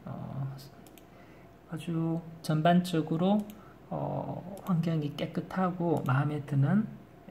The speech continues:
어, 어과 직원들이군요. 곳입니다. 어, 직원이 많아 보입니다. 직원의 숫자가요. 어, 전체 규모도 제법 있어 보이고요. 그렇죠? 그래서, 어,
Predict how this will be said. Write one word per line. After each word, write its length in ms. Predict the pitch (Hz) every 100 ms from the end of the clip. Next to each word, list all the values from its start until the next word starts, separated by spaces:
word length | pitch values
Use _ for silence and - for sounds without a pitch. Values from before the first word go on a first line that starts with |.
| 156
어, 260 | 143 165 -
어과 260 | - 135 156
직원들이군요. 1120 | - 151 156 143 139 139 135 135 131 127 180 220 - - - - - - -
곳입니다. 720 | - - - 131 120 139 131 - - - - - - - - 160
어, 180 | 151 139
직원이 380 | - 170 175 139
많아 340 | 123 151 175
보입니다. 640 | 139 127 127 123 120 123 - - -
직원의 400 | - - 139 135 139 135 - 175
숫자가요. 640 | - 147 - 143 139 135 180 190 -
어, 100 | 156 -
전체 320 | 170 156 156
규모도 400 | - 160 180 147
제법 420 | 175 160 151 - - -
있어 240 | 160 135 156
보이고요. 640 | - 131 127 127 139 208 214 - - - - - - -
그렇죠? 460 | 127 123 - 208 - - - - - -
그래서, 800 | - 156 143 139 139 - 214 - - - - -
어, 400 | 156 151 147